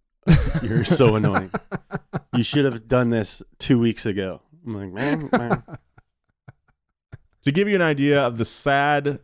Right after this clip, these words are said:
Speaker 2: non-collectability of the Dodge Shelbys compared to anything Shelby so much, they'd swapped a fuse out in the early sixties Ford era. Shelby's personal nineteen eighty-three Dodge Shelby Charger,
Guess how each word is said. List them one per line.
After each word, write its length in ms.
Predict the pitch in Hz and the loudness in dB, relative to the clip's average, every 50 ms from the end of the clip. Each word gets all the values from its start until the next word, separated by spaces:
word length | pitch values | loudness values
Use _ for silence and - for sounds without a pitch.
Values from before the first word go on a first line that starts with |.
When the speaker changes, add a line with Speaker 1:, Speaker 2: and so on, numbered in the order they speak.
| _ - | _ -4
Speaker 2:
non-collectability 1400 | 120 117 127 139 156 180 185 170 - - 151 143 139 135 135 135 120 110 113 110 107 107 98 101 98 98 98 - | -2 0 2 2 2 2 0 -2 -4 -2 0 2 2 2 0 -2 -2 0 2 2 2 2 0 0 0 0 0 0
of 220 | - 104 95 98 | 0 0 -2 -2
the 60 | 101 | -4
Dodge 560 | 90 95 113 117 120 127 131 131 123 117 - - | -6 -2 0 0 2 2 0 -2 -4 -8 -14 -14
Shelbys 600 | - - - 127 113 104 92 95 90 90 87 - | -10 -4 0 2 2 2 2 2 0 -2 -2 -2
compared 400 | - 110 101 - 113 107 104 101 | -2 -2 0 2 2 2 2 0
to 160 | - - - | -2 -4 -2
anything 320 | 156 175 175 - - 113 | 0 0 0 0 -2 -6
Shelby 380 | 107 - - 113 104 98 104 101 | -4 -2 2 2 2 2 0 -2
so 240 | - - - 123 117 | -2 0 0 2 2
much, 400 | 113 107 104 101 - - - - _ - | 2 2 2 0 -2 -8 -18 -16 _ -4
they'd 180 | 120 117 101 | -2 -2 -2
swapped 300 | - - 139 135 123 - | -2 0 2 2 2 0
a 40 | 131 | -4
fuse 440 | - - - - 226 254 254 180 127 | -14 -10 -4 -2 0 2 2 2 2
out 220 | 127 107 107 107 | 2 2 0 0
in 80 | 104 107 | -2 -2
the 60 | 104 | 0
early 180 | 104 107 113 104 | 0 0 0 0
sixties 440 | - - 127 - - - 110 101 - | -2 -4 -8 -8 -6 -4 -6 -6 -4
Ford 280 | - 123 120 117 - | -2 0 0 0 0
era. 340 | 82 107 104 104 101 98 - _ _ _ _ _ _ | 0 2 2 2 2 0 -2 _ _ _ _ _ _
Shelby's 520 | - - - 165 170 185 180 202 185 143 | -12 -6 -2 0 0 0 0 -2 -4 -6
personal 720 | - - - - - - 196 233 226 - - 143 107 92 | -6 -4 -2 -2 2 2 2 2 2 0 -2 0 0 0
nineteen 500 | 92 98 113 165 208 190 - - 190 175 | 2 2 2 2 0 0 0 -2 -2 0
eighty-three 540 | - - 127 139 139 131 120 - 110 104 104 | 0 2 2 2 2 0 -2 -2 0 0 0
Dodge 400 | 95 90 - 117 131 147 151 147 | 0 0 0 2 2 2 0 0
Shelby 380 | 131 - - 139 135 131 123 107 | -4 -4 0 0 0 0 0 -2
Charger, 580 | - - 127 123 127 120 107 107 98 101 104 | -2 0 2 4 4 4 4 2 2 2 0